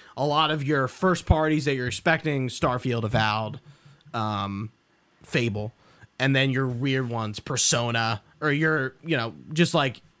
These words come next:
your everything else. Persona, City Skylines, Microsoft Simulator, Forza.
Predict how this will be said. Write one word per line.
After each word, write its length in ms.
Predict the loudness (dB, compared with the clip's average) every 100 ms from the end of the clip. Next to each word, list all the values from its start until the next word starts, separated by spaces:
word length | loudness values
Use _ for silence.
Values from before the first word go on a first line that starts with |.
| -4
your 140 | 2
everything 400 | 4 4 2 2
else. 220 | 2 0 -2
Persona, 540 | 0 2 4 4 2
City 220 | 0 -2
Skylines, 580 | 2 4 4 4 2 0
Microsoft 360 | 0 0 0 4
Simulator, 600 | 6 8 6 4 2 0 -6
Forza. 580 | 0 2 2 2 2 0